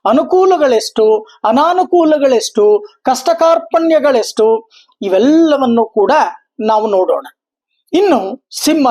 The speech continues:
ರಾಶಿ, ಈ ಸಿಂಹ ರಾಶಿಯವರಿಗೆ ಅಷ್ಟಮ ಸ್ಥಾನದಲ್ಲಿ ಶನಿ, ಏಕಾದಶದಲ್ಲಿ ಗುರು. ಗುರುವಿನ ಬಲ ಏನೋ ಇದೆ, ನಿಮ್ಮಿಂದ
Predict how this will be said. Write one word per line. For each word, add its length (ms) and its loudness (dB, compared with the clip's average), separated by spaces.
ರಾಶಿ, 320 -10
ಈ 20 4
ಸಿಂಹ 200 0
ರಾಶಿಯವರಿಗೆ 680 0
ಅಷ್ಟಮ 320 -2
ಸ್ಥಾನದಲ್ಲಿ 640 0
ಶನಿ, 320 0
ಏಕಾದಶದಲ್ಲಿ 880 0
ಗುರು. 160 2
ಗುರುವಿನ 480 0
ಬಲ 160 2
ಏನೋ 160 0
ಇದೆ, 140 -2
ನಿಮ್ಮಿಂದ 560 0